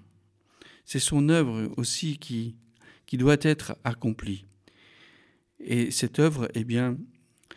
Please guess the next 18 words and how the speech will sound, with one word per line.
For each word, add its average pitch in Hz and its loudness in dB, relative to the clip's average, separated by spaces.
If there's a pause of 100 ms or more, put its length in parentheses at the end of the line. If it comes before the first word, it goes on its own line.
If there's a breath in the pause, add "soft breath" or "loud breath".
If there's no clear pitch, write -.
(140 soft breath)
nous 135 2
l'accomplissons 127 0
aussi 139 2
dans 127 4
notre 113 0
vie 131 -2
chaque 135 -2
fois 123 0
que 110 -4 (420 loud breath)
nous, 113 -2
nous 110 2
nous 110 2
disposons 123 0 (680 soft breath)
à 104 -4
collaborer 127 4 (120)
aussi 117 -6 (1080 loud breath)
à 120 -6
l'action 110 -2